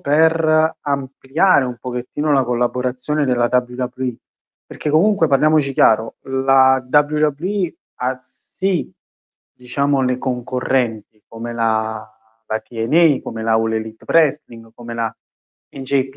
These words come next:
W, che comunque sono concorrenti della W W E, però diciamo che una piccola collaborazione con federazioni minori, anche con una o magari due major, come ad esempio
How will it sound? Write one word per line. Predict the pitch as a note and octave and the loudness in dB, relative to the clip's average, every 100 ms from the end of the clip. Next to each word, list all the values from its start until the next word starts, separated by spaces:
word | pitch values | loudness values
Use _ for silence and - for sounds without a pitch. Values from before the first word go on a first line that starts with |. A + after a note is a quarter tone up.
| B2+ | 0
W, | E3+ D#3 B2+ B2+ A#2+ | 2 2 0 -6 -10
che | B2 | -10
comunque | - B2+ D#3+ D#3 C3+ | -8 -4 -4 -4 -4
sono | C3+ - | -6 -8
concorrenti | C3+ A#2 - A#2+ A2+ D#3 D#3 C3 - | -10 -10 -14 -12 -2 0 0 -4 -10
della | A#2 A#2+ A#2+ | -12 -10 -6
W | B2 A#2+ A#2 | -8 -8 -12
W | A#2+ B2+ | -8 -8
E, | A2+ _ _ _ _ _ | -8 _ _ _ _ _
però | D#4 F#3 F3+ F3 | 2 4 6 2
diciamo | D3 D3+ G3 | -2 -4 -4
che | E3 E3 | -4 -4
una | D#3+ E3 | -2 -4
piccola | E3 G#3 - - E3 E3 | -6 -10 -8 -2 0 2
collaborazione | D#3 D#3+ D#3+ E3 G#3 G#3+ - - D#3+ F3+ D3 B2+ - _ _ _ _ | 0 0 0 0 0 -2 -6 0 2 2 2 -4 -8 _ _ _ _
con | E3+ F3+ D3 C3+ B2+ A#2 - | 4 4 4 -2 -4 -6 -4
federazioni | C#3+ C#3+ C#3+ C#3+ G3 G3+ | -2 0 -2 -2 -4 -2
minori, | F#3 F#3 F#3+ D3 B2+ A#2 - _ _ | -2 0 2 2 0 -4 -8 _ _
anche | - A#3 F3 D3 | -6 -4 -4 0
con | D3 D3+ D3 D3+ D3 D3+ - _ _ | 0 0 -2 -4 -4 -6 -10 _ _
una | D#3 G#3+ F#3 C#3+ C#3 | -2 0 4 2 2
o | |
magari | D3+ D3 D3+ D3 | 0 0 2 0
due | B2+ E3 | 2 2
major, | D3+ F#3+ E3 B2+ C3 A#2+ B2 | 2 2 2 2 0 -2 -2
come | B2+ D3+ | 0 0
ad | C#3 | 0
esempio | B2+ B2 D3+ C3+ - A#2 | 0 0 0 -2 -6 -10